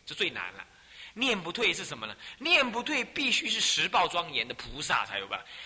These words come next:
念念不退啊！拜托，我们念，我们念乃至都，我们念会不会退啊？我们不要说我们念会不会退，我们念从来就没前进过，<laughs> 哪里还退啊？是不是这样子啊？我们念都是恶念多啊，哪里是还跟人家讲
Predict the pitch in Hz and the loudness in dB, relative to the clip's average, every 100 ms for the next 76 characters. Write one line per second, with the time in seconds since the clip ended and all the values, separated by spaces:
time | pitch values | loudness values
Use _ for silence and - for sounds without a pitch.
0 | - - 349 415 302 381 277 233 247 - | -12 -2 8 10 10 8 8 6 -2 2
1 | 294 226 151 - 233 185 165 190 170 165 | 4 4 0 4 4 4 0 0 2 2
2 | 185 233 269 202 151 - 165 226 294 226 | 0 0 2 2 0 -4 -2 0 2 2
3 | 175 - 143 139 220 190 139 - - - | 0 -6 0 0 0 -6 -8 -10 -16 -14
4 | - 185 233 302 240 233 214 208 208 156 | -2 2 6 6 6 4 2 0 0 -4
5 | - 123 143 165 170 156 160 117 147 139 | -6 -10 -10 -6 -4 -4 -8 -8 -6 -4
6 | 139 127 147 120 113 147 220 262 180 165 | -4 -4 -2 -2 -2 -6 0 0 2 0
7 | 180 208 185 165 - 147 160 143 139 110 | 2 2 2 0 0 0 -2 -2 -2 0
8 | - 139 - - - - 127 - - - | 2 0 0 -4 -4 -2 0 0 0 -6
9 | 127 - 117 104 - - - - 175 170 | -6 -4 -6 -6 -10 -8 -8 -8 -6 -4
10 | - 175 135 127 - - 160 175 233 233 | 0 0 0 -10 -12 -10 -2 0 2 2
11 | 208 196 214 165 180 156 123 127 110 101 | 2 0 2 2 2 0 -2 -12 -10 -10
12 | 98 110 135 147 113 123 - - - - | -8 -4 -4 -4 -8 -12 -20 -20 -6 -2
13 | 170 180 156 160 - | -2 -2 -4 -4 -4